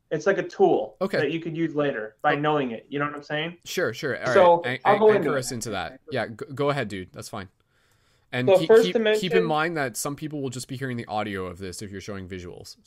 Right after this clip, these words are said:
Speaker 1: I'm
Speaker 2: So.
Speaker 1: gonna, I'm gonna explain the pictures as I go along or whatever I got. First
Speaker 2: Okay, cool.
Speaker 1: dimension you can think of as just, like, a line,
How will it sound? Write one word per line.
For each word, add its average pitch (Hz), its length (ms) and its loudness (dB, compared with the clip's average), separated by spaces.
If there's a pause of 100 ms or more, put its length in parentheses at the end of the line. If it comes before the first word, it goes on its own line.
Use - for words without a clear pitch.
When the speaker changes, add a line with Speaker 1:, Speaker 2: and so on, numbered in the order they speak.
Speaker 1:
I'm 214 120 2
Speaker 2:
So. 226 40 8
Speaker 1:
gonna, 226 160 8
I'm 190 180 -4
gonna 196 140 0
explain 185 360 -10
the 170 80 -4
pictures 170 360 -8
as 147 120 -4
I 135 380 -2
go 156 160 2
along 139 280 0
or 131 140 -2
whatever 135 240 2
I 131 60 -2
got. 127 280 0
First 214 200 8
Speaker 2:
Okay, 240 40 0
cool. 233 80 2
Speaker 1:
dimension 202 360 0
you 180 60 -6
can 175 140 -18 (100)
think - 120 -20 (180)
of 156 160 -6
as 147 140 -2
just, - 440 2
like, 156 240 4
a 151 60 2
line, 160 500 2